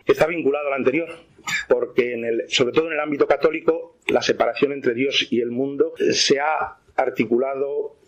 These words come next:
y eso necesitaría mucha más explicación de la que es posible aquí,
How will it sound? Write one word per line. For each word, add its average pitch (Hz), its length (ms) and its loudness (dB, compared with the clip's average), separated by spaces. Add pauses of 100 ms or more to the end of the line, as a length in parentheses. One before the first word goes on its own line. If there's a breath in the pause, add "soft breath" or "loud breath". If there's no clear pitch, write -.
(240)
y 101 320 0
eso 117 140 2
necesitaría 107 600 0
mucha 104 320 0
más 101 160 0
explicación 104 460 0
de 110 40 0
la 104 80 0
que 107 60 2
es 98 80 -2
posible 113 320 0
aquí, 151 240 -2